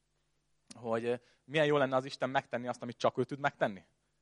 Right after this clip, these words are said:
Mert ez az Istennek a harca. Én nem tudom megtenni, ezt csak az Isten tudja megtenni. Tatabányán nem tudunk semmit tenni, ami igazán változást hoz, csak az Isten tudja megtenni. Miért?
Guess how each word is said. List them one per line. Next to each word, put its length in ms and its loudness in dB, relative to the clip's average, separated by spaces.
Mert 200 4
ez 80 4
az 100 -4
Istennek 400 -8
a 40 -20
harca. 360 -20
Én 140 -10
nem 140 -4
tudom 240 -8
megtenni, 320 -10
ezt 140 -14
csak 160 -8
az 100 -18
Isten 280 -20
tudja 240 -20
megtenni. 340 -20
Tatabányán 520 2
nem 120 4
tudunk 200 -4
semmit 380 0
tenni, 380 -6
ami 160 -4
igazán 340 4
változást 480 -2
hoz, 200 -18
csak 180 -2
az 120 -6
Isten 260 -16
tudja 220 -20
megtenni. 380 -20
Miért? 460 0